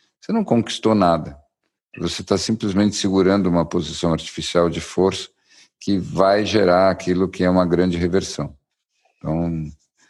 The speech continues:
o que você diz é muito verdadeiro e nós estamos, de fato, vivendo um momento histórico que não vou dizer que é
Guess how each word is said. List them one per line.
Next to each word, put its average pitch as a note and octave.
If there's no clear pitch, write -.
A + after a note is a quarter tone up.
o -
que -
você G2
diz F#2
é E2+
muito G#2
verdadeiro F2
e D#2+
nós D#2+
estamos, E2+
de E2+
fato, F2
vivendo D#2
um D#2+
momento E2
histórico E2
que -
não D#2+
vou E2+
dizer D#2+
que -
é D2+